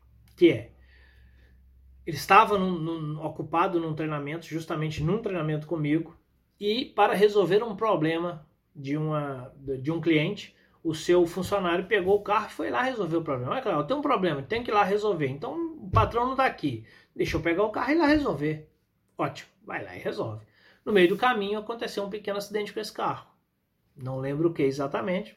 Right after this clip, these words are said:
arranhou, amassou, qualquer coisa. Um menino bom, um bom funcionário, com muita boa vontade, com iniciativa, querendo resolver as coisas para não deixar tudo nas costas do patrão, pegou e foi. Quando ele voltou,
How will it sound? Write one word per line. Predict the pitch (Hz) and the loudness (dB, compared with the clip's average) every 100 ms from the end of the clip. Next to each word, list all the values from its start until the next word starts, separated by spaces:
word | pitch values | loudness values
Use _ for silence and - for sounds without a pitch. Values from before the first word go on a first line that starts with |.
| - | -12
arranhou, | 120 135 123 135 | -8 -6 -4 -4
amassou, | 139 110 104 - 147 160 | -6 -8 -12 -10 -10 -10
qualquer | - 120 - 123 | -10 -12 -12 -12
coisa. | - 151 208 - _ - - _ | -8 -8 -8 -14 _ -20 -20 _
Um | 160 139 | -6 -2
menino | 131 135 135 143 | -2 -2 -2 2
bom, | 151 156 208 - | 4 4 2 -4
um | 135 | -6
bom | 123 113 | -4 -4
funcionário, | 107 160 - 226 160 131 139 123 - | -6 -8 -4 -2 -2 -6 -8 -12 -12
com | - | -8
muita | 123 135 202 185 | -4 -2 0 0
boa | 143 143 | 2 0
vontade, | 147 131 139 123 123 - | 0 -4 -4 -6 -6 -8
com | 143 | -8
iniciativa, | 147 151 180 - - 135 131 | -6 -2 -4 -4 -8 -8 -8
querendo | - 143 147 202 | -8 -6 -4 -2
resolver | 208 196 180 175 | 0 2 2 2
as | 165 - | 0 -4
coisas | 139 135 143 - | -4 -4 -4 -10
para | 143 | -8
não | 143 | -6
deixar | 139 131 139 | -6 -8 -8
tudo | - 180 | -4 -4
nas | 196 175 | -4 -6
costas | - 165 - | -6 -6 -6
do | 175 | -6
patrão, | 202 196 190 190 | -4 -4 -6 -4
pegou | - 165 160 | -4 0 0
e | |
foi. | - 139 110 110 _ _ - - - _ | 0 -2 -2 -6 _ _ -20 -20 -20 _
Quando | - 170 | -2 2
ele | 147 | 2
voltou, | 151 214 208 220 277 - | 4 2 4 2 2 -6